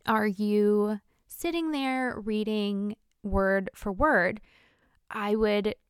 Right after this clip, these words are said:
venture to say that you're not. You typically will glance and see the headers, and those headers are what grab you, what draw you in,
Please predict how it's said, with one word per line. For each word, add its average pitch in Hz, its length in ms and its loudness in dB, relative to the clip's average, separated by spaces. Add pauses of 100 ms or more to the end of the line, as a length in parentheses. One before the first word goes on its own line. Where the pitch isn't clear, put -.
(220)
venture 208 360 -2
to 330 120 -4
say 208 640 0
that 214 340 -2
you're 294 160 0
not. 233 520 2 (420)
You 254 640 2
typically 311 520 2
will 269 160 4
glance 220 580 0
and 240 160 0
see 220 320 -4
the 208 120 -2
headers, 202 840 -2
and 220 240 0
those 202 220 -2
headers 214 720 -2 (120)
are 214 200 0
what 196 640 -4 (140)
grab 233 440 0
you, 196 500 -2
what 214 220 -4
draw 208 280 -2
you 220 300 -2
in, 220 460 -2